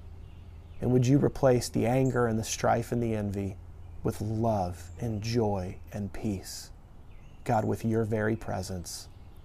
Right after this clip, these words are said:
Lord, thank you that you are strong on our behalf.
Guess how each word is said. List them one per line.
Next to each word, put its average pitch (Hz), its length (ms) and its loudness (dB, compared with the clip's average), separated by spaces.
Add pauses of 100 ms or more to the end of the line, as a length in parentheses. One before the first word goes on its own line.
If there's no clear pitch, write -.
(680)
Lord, 131 200 4
thank 131 460 0
you 98 200 -2 (400)
that 123 100 2
you 117 120 4
are 104 120 0
strong 123 480 2
on 117 100 0
our 107 160 4
behalf. 107 600 -2